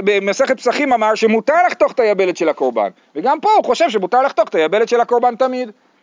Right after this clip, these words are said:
כן? אה, אם הוא חושב שמותר, אז למה הוא לא מתיר לעשות את זה בכלי? למה דווקא הוא מתיר לעשות את זה ביד? הוא מודה רבי אליעזר, "דכמה אפשר לשנויה אם משנינן." רבי אליעזר אומר, "אני מתיר אמנם לעשות הכל לפני ש-, בשבת,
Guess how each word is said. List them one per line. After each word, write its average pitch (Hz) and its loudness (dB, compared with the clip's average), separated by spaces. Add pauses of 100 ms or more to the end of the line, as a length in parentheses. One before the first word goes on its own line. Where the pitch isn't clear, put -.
(140)
כן? 247 0 (420)
אה, 180 2
אם 123 -6
הוא 120 -10
חושב 190 -6
שמותר, 175 0 (260)
אז 139 -4
למה 185 0
הוא 170 0
לא 175 2
מתיר 170 0
לעשות 160 -2
את 160 -4
זה 165 0
בכלי? 143 -4 (320)
למה 175 0
דווקא 175 -2
הוא 165 -4
מתיר 165 -2
לעשות 165 0
את 143 -6
זה 147 -6
ביד? 127 0 (540)
הוא 104 -8
מודה 131 2
רבי 202 0
אליעזר, 247 2
"דכמה 226 0 (200)
אפשר 247 0
לשנויה 277 2
אם 262 -4
משנינן." 160 -2 (280)
רבי 156 -2
אליעזר 226 2
אומר, 254 2 (240)
"אני 233 0
מתיר 240 2
אמנם 190 0
לעשות 196 0
הכל 208 0 (300)
לפני 180 -2
ש-, 185 -6
בשבת, 156 -2